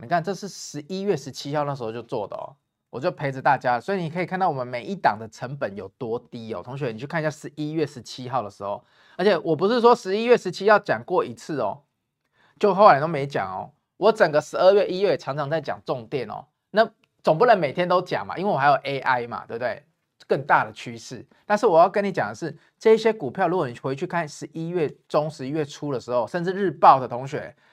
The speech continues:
会员的同学，你们十一月初你们是买多低啊？好，十一月初的九九五八是一百四十五块嘛，现在是，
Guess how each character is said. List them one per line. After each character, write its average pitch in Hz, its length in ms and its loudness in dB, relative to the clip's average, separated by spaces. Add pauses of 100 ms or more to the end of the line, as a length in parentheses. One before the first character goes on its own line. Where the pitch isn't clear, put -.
(360)
会 226 160 6
员 156 100 4
的 139 80 0
同 143 180 -2
学， 143 160 -4
你 123 80 -10
们 147 80 -8
十 156 200 -6
一 180 100 -4
月 202 140 2
初 175 200 -4
你 151 80 -4
们 117 80 -10
是 175 120 -8
买 110 220 -6 (120)
多 110 240 -6
低 117 380 -12
啊？ 87 180 -14 (840)
好， 123 320 -2 (260)
十 - 200 -10
一 147 80 -2
月 165 200 2
初 151 220 -6
的 131 100 -2 (560)
九 135 140 -4
九 139 160 0
五 117 100 -2
八 131 240 4
是 131 380 -6 (200)
一 - 60 -12
百 101 280 -4
四 131 180 -12
十 104 100 -14
五 107 120 -12
块 104 260 -6
嘛， - 80 -20 (220)
现 120 180 -14
在 120 160 -2
是， 117 400 -8